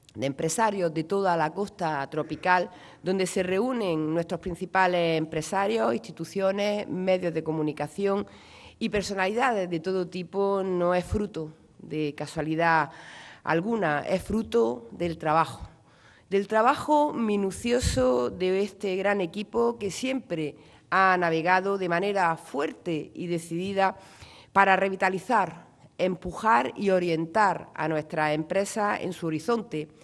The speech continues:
porque el horizonte que trazáis los empresarios, grandes y pequeños, es lo que nos brinda esperanza para el futuro, como decía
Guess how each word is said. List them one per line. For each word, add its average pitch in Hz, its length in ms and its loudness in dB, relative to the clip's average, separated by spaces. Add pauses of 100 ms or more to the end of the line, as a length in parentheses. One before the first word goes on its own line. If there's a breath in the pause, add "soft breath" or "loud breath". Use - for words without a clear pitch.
(520 loud breath)
porque 180 1040 0
el 196 80 -2
horizonte 190 920 -2
que 165 120 -2
trazáis 170 800 0
los 143 420 -2
empresarios, 202 800 0 (300)
grandes 143 560 -4 (380)
y 156 100 -12
pequeños, 180 600 -2 (360 loud breath)
es 190 120 -2
lo 202 140 0
que 180 100 0
nos 170 160 0
brinda 190 720 -4
esperanza 165 800 -2 (220)
para 139 180 -2
el 139 80 -6
futuro, 165 500 -4
como 160 200 -8
decía 143 600 -2